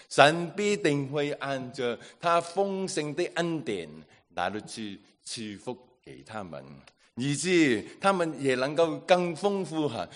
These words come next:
以致他们也能够更多为神来到去摆上。所以当我们想到奉献的事情的时候，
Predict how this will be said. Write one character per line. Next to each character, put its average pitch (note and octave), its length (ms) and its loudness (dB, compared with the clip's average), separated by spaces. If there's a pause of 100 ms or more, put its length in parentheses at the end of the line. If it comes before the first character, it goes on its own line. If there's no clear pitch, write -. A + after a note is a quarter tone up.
以 B2+ 180 -2
致 C#3 460 2 (160)
他 F3 140 2
们 D3 160 -2
也 A2+ 140 0
能 G#2+ 180 -4
够 A2+ 340 4 (560)
更 B2+ 260 -2
多 C3+ 240 2
为 G#2 240 -2
神 G2+ 580 -6 (240)
来 F2 100 -8
到 F#2 80 -12
去 G2 200 -12
摆 - 280 -14
上。 F#2 240 -12 (1700)
所 F#2+ 120 -10
以 F2+ 40 -10
当 G#2+ 140 2
我 F#2+ 80 0
们 F2 220 -6
想 D2+ 260 -10
到 F2 240 -4 (240)
奉 F2 200 -6
献 - 180 -4
的 G2+ 80 -8
事 F#2 200 -10
情 D#2 180 -16
的 F#2+ 80 -12
时 D#2+ 240 -12
候， C#2+ 200 -16